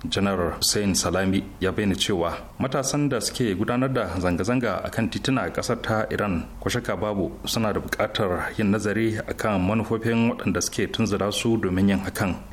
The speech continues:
Ya bayyana cewa dukkaninku ƴaƴanmu ne kuma ƴan ƙasarmu ne. Ban abin da muke buƙata shine ci gaban ƙasarmu da mu da ku baki ɗaya.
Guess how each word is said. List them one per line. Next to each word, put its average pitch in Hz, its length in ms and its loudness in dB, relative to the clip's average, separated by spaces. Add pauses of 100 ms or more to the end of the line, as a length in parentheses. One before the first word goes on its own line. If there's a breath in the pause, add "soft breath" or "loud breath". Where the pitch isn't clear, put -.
Ya 123 80 0
bayyana 165 220 2
cewa 107 400 0 (180)
dukkaninku 135 720 0
ƴaƴanmu 113 440 2
ne 80 60 0 (120)
kuma 110 220 0
ƴan 120 180 0
ƙasarmu 117 400 2
ne. 85 160 2 (200)
Ban 110 200 2
abin 113 200 0
da 104 80 0
muke 107 240 0
buƙata 98 600 -2
shine 107 480 2
ci - 140 2
gaban 101 260 2
ƙasarmu - 500 0
da 90 80 0
mu 104 140 2
da - 60 -2
ku 110 340 0
baki 85 320 0
ɗaya. 90 240 0